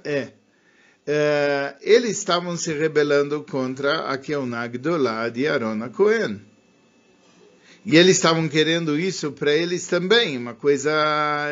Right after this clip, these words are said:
errada. Como Moshe Rabbeinu, ele pode dizer que ele também quer isso? Se uma coisa assim errada, como que Moshe Rabbeinu diz, "Eu também quero isso"? E, e, e mesmo que ele quisesse isso,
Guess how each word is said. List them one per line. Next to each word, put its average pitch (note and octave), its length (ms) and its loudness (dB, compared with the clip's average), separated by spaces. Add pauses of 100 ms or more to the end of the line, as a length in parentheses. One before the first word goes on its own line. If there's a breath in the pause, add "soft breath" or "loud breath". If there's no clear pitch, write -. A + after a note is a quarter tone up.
(120)
errada. D3 600 0 (640 loud breath)
Como A#3 280 6
Moshe G#3 400 6
Rabbeinu, E3 520 4
ele C#3+ 180 4
pode D#3 560 2
dizer B2 680 0 (260 loud breath)
que F3 100 0
ele E3 140 2
também D#3+ 480 0
quer D#3+ 360 2
isso? D#3 520 -4 (1120 soft breath)
Se - 280 -6 (140)
uma D3+ 260 -4
coisa E3+ 300 2
assim E3 320 -2
errada, D3+ 600 4
como F#3+ 240 -4
que G3 120 -2
Moshe A3+ 300 0
Rabbeinu A#3 440 0
diz, G#3+ 280 -4
"Eu D3 120 6
também D3 380 -2
quero D#3 340 0
isso"? B2 460 -4 (340 loud breath)
E, F#3+ 100 0
e, F#3+ 840 -2
e F3+ 40 -4
mesmo G#3 400 4
que D#3+ 120 4
ele F3+ 160 4
quisesse F3 680 2
isso, D3+ 460 -8